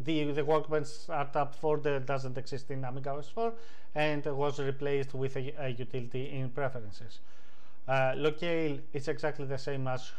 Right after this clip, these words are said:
you remember that from Amiga O S three. Um, you have all the languages here. If you want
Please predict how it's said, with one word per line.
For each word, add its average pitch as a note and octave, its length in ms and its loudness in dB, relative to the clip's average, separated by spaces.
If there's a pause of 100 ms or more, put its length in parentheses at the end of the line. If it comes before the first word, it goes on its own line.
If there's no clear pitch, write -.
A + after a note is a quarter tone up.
(200)
you B2+ 240 -2
remember B2+ 420 0
that A#2+ 280 0
from A#2+ 180 0
Amiga A#2 320 0
O G#2 60 -2
S - 80 -2
three. B3 340 -2 (560)
Um, D3 520 0 (220)
you C#3 120 0
have C3+ 200 2
all C3+ 140 4
the B2+ 180 0
languages A#2+ 480 0
here. A3 460 0
If F3 240 -2
you F#3 80 0
want F3 380 0